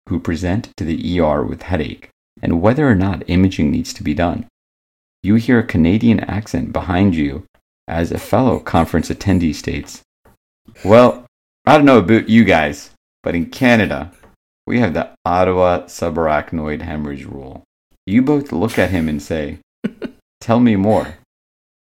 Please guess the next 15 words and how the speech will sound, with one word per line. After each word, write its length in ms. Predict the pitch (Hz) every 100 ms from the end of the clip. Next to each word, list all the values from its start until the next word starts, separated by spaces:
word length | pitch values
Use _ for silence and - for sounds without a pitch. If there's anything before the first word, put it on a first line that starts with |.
| _ _ -
After 300 | 110 - 139
he 100 | 120
tells 320 | 104 120 117
you 80 | 104
about 220 | 90 87
the 60 | 87
score, 520 | - 110 104 71 - _ _ _ _ _ -
he 80 |
quizzes 500 | 110 - 147 156 101
you 240 | 76 71 - _ -
by 140 | 82
asking 520 | 57 90 95 - 101
the 80 | 85
following 600 | - 85 85 85 82 80
question. 600 | - - 76 - - -